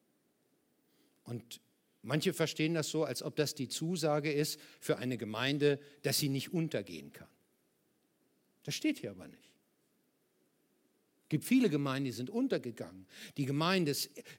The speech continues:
der, des Neu-, des ersten Jahrhunderts, die im Neuen Testament, auch in der Offenbarung erwähnt werden,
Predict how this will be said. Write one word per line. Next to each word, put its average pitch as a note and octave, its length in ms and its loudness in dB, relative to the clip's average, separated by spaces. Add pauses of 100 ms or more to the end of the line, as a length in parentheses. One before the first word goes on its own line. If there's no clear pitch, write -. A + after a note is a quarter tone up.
der, B2 560 0
des A#2+ 220 -4
Neu-, C#3+ 200 0
des B2+ 320 -2
ersten C#3+ 280 -2
Jahrhunderts, D#3 560 4
die C3+ 80 0
im C3 100 0
Neuen C#3+ 220 2
Testament, D3+ 640 2
auch B2 100 -10
in C3+ 60 -4
der B2 100 -4
Offenbarung D#3 560 2
erwähnt B2+ 380 0
werden, A2 240 -4